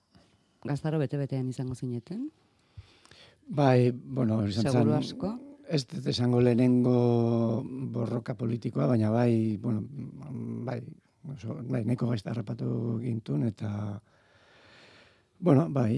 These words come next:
Speaker 2: eh, gogoratzen naiz hori, pues, Uizi gaineko akanpada bat, eta eta gero, bueno, pues horrek,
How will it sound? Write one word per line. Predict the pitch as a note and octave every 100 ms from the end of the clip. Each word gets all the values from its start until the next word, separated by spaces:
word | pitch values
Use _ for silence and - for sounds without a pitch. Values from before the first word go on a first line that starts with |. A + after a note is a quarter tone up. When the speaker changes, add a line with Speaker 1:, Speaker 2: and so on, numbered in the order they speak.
| G2+
Speaker 2:
eh, | F#2 F#2+ G2
gogoratzen | F#2+ G#2+ G#2+ A2
naiz | G#2
hori, | A#2 A#2
pues, | A2+ G2+ -
Uizi | A2 A2+ - A#2+ A#2 A2
gaineko | A2 A#2 - G#2
akanpada | G2+ A2+ G#2+ G#2+ A2
bat, | C#3 C3+ C3 C3
eta | G#2+ G2+ G#2+ G#2 G#2 G#2 G2+ G2 - - - - - _ -
eta | B2
gero, | B2 B2+
bueno, | C#3+ A2
pues | A#2 -
horrek, | A2+ G2+